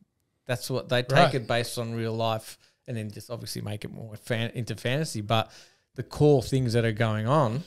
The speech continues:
Speaker 2: Reflected.
Speaker 1: Yeah.
Speaker 2: Well, it's interesting 'cause I think that these games they played to an extent,
Speaker 1: Yeah.
Speaker 2: probably not too dissimilar to some of the stuff that dictators sit there and watch
Speaker 1: Yeah.
Speaker 2: people fight it out.
Speaker 1: <laughs>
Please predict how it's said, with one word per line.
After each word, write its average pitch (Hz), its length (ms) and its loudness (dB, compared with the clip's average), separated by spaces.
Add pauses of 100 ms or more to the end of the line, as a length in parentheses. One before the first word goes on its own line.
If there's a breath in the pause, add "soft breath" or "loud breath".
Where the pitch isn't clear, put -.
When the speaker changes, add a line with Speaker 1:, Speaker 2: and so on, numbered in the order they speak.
Speaker 2:
Reflected. 127 640 -4 (160)
Speaker 1:
Yeah. 151 260 0
Speaker 2:
Well, 160 80 8
it's 156 160 2
interesting 143 380 4
'cause 135 140 2
I 135 120 6
think 127 440 0
that 117 260 -4 (760)
these 135 340 0
games 135 340 4
they 139 100 0
played 151 400 0
to 143 120 2
an 131 100 4
extent, 156 420 -4 (240)
Speaker 1:
Yeah. 135 160 -8
Speaker 2:
probably 185 340 4
not 131 340 4
too 156 180 4
dissimilar 131 680 2
to 120 200 2
some 139 200 2
of 127 80 2
the 117 80 -2
stuff - 240 0
that 123 140 0
dictators 131 460 -2
sit 139 200 -4
there 135 160 0
and 120 140 0
watch 131 200 2
Speaker 1:
Yeah. - 60 -10
Speaker 2:
people 135 260 2
fight 127 300 0
it 123 100 -2
out. 131 220 2
Speaker 1:
<laughs> 427 380 2